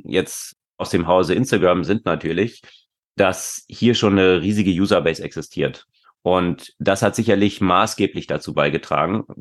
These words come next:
also jetzt mal von Elon Musk abgesehen, der auch maßgeblich dazu beigetragen hat, dass eigentlich alle mittlerweile die Nase voll haben von Twitter. Das war wahrscheinlich auch der Post, auf den du so hindeutetest, ja.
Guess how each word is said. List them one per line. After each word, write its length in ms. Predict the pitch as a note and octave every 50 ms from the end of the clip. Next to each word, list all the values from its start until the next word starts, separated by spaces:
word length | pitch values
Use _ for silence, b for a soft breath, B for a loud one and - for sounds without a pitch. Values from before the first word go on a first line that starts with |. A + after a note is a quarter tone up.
| -
also 180 | - D#2+ D#2 D2
jetzt 180 | D#2+ D2+ - -
mal 380 | D#2+ D#2+ D#2+ D#2 D2+ D2+ D#2+ - _ _
von 240 | - - F2 D#2
Elon 240 | - A2 G2 G2 F2+
Musk 240 | F#2 F#2+ F2+ - -
abgesehen, 580 | - - - - F#2+ C#2+ C#2 F2 F#2 F#2 G2 F2+
der 360 | F2 E2+ E2+ E2 E2 E2 D#2+
auch 160 | F#2 - -
maßgeblich 540 | F2+ E2+ E2 - F2+ E2+ C#2+ - - E2+ -
dazu 480 | D#2+ E2 D#2+ - - - - G2 D#2+
beigetragen 580 | - D#2+ D#2+ E2 D#2+ - - - D#2 D#2 D#2 E2+
hat, 240 | F2 F2+ F2 - - B B B B B B B B
dass 200 | - E2+ E2 -
eigentlich 640 | - - F#2 F2+ - - F2+ F2 E2 - - - - -
alle 500 | - F2+ F#2 F#2 F#2 F#2 F2+ F2+ F2+ F2 D2+
mittlerweile 460 | F#2+ F2 - F#2+ F2 E2 E2+ E2+ F2+
die 80 | E2+
Nase 320 | F2 E2 D#2+ F2 F2 F2 D#2+
voll 220 | - F#2+ F#2 G2
haben 360 | E2+ D#2 D#2 D#2 F#2+ G2 F#2
von 400 | - - - E2 D#2 D#2+ D#2+ D2+
Twitter. 440 | - - G#2+ G#2 - G2+ A2+ C3 C#3 B B B B B B B B B B B _ _ _ _ _ _ _ _
Das 520 | - - _ - - F2+ - - - -
war 300 | D#2 E2 E2 E2+ E2+ F2 D#2
wahrscheinlich 340 | F2 - F#2 F2+ F#2 F2+ E2
auch 80 | E2
der 100 | - E2+
Post, 240 | - - G2 F#2+ -
auf 140 | E2+ E2 -
den 180 | - F#2+ F2+
du 120 | F2+ F#2+ F#2+
so 320 | D#2+ F2+ E2 D#2+ E2 D#2+
hindeutetest, 800 | - - - G2+ F2+ E2+ D#2+ D2+ F2 D#2+ - G#2+ A#2+ - - -
ja. 280 | D#2 E2+ G2+ A2 G#2+